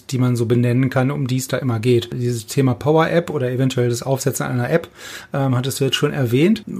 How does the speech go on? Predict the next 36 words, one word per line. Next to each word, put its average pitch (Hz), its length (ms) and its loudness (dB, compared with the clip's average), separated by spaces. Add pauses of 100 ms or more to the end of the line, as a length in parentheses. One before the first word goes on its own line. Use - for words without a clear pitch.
(340)
Gibt - 180 0
es - 100 0
da 131 160 2
weitere 156 320 2
Baustelle-, 180 800 0
Baustellen, 180 640 -2
also 131 360 0 (580)
Schnittstellen 156 720 0
zu, 135 320 0
zu 127 180 -6
anderen 135 320 0
Systemen 170 540 2
hattest 165 260 -4
du 143 40 -4
auch 160 80 -4
noch 156 180 -4
erwähnt? 151 400 -2
Gibt - 200 -4
es 139 100 -2
da 135 100 -2
noch 135 120 -2
so - 120 -4
zwei, 147 320 0
drei 139 460 2
Klassiker, 165 540 2
sage 165 200 0
ich 160 80 -4
jetzt 165 180 -4
mal, 165 560 -2
ähm, 143 320 -6
um 143 220 -6
die 139 100 -4
es 147 100 -8
da 147 100 -6
immer 131 220 -4
geht? 139 340 -6